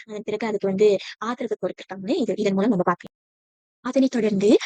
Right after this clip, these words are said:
ஆ, நாங்க வந்து படவரியில வந்து எங்களுடைய புத்தகத்தை பரவலாக்கம் செய்த போது வந்து நிறைய கருத்துக்கள் வந்து எங்களுக்கு கிடைத்தது. அதுல சிலவற்றை வந்து நாங்க வந்து இங்க போட்டிருக்கோம். இவைகளும் வந்து எங்களுடைய புத்தகத்துக்கு வந்து கிடைக்கப்பெற்ற ஆதரவுன்னு சொல்லலாம்.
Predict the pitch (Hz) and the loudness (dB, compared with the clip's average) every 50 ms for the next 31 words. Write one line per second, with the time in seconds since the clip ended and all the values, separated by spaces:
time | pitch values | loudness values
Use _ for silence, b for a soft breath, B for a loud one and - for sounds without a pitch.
0 | - - 226 214 208 214 226 233 233 240 247 330 - - _ 240 247 320 349 339 | -2 -8 -6 -6 -4 -2 0 2 2 2 2 0 -2 -4 _ -8 -6 -4 -4 -2
1 | 311 294 262 233 254 240 220 196 196 - 226 - 294 294 277 233 - 214 220 240 | -2 0 2 2 2 2 2 0 -2 -4 -6 -8 -4 -4 -4 -2 -2 0 0 0
2 | 262 262 208 - 220 - - 196 190 190 196 190 185 190 196 196 240 302 349 277 | 0 0 0 0 -2 0 0 2 2 2 2 2 0 0 0 2 2 2 4 4
3 | 269 285 302 330 - - 247 254 - - - - 262 214 202 202 240 262 214 208 | 2 2 0 -2 -4 -4 -4 -4 -4 -4 -6 -4 -4 -4 -2 -2 0 0 0 -4
4 | - _ 220 196 - - 208 - 427 - _ _ _ - 247 - 262 - - 269 | -4 _ -8 -8 -8 -8 -4 -4 -4 -4 _ _ _ -12 -10 -8 -8 -4 -2 -2
5 | 285 294 285 - - 370 294 226 247 320 320 196 190 190 196 208 226 214 - - | 0 0 -2 -4 -2 -2 0 0 2 2 0 -2 -2 -2 0 0 0 0 -2 -8
6 | _ _ _ 196 - - 196 - _ _ _ _ _ _ _ _ _ - - _ | _ _ _ -12 -12 -12 -14 -16 _ _ _ _ _ _ _ _ _ -20 -12 _
7 | 247 240 269 294 294 320 320 330 339 254 214 202 202 226 240 208 196 196 190 190 | -4 0 0 4 6 6 6 8 8 8 8 8 8 8 8 8 6 6 6 6
8 | 190 190 185 - - - - 294 294 - 269 - 202 - 196 196 202 240 226 - | 4 4 2 0 -4 -6 -4 -4 -4 -2 -2 -4 -2 -2 0 4 4 4 4 4
9 | 226 226 220 233 - - 202 - - 240 220 - 208 226 - 220 214 208 240 220 | 0 0 0 0 -2 -4 -6 -6 -4 -4 -2 0 0 0 0 0 0 0 0 -2
10 | - - 196 190 214 - - | -2 -2 -4 -4 -6 -8 -10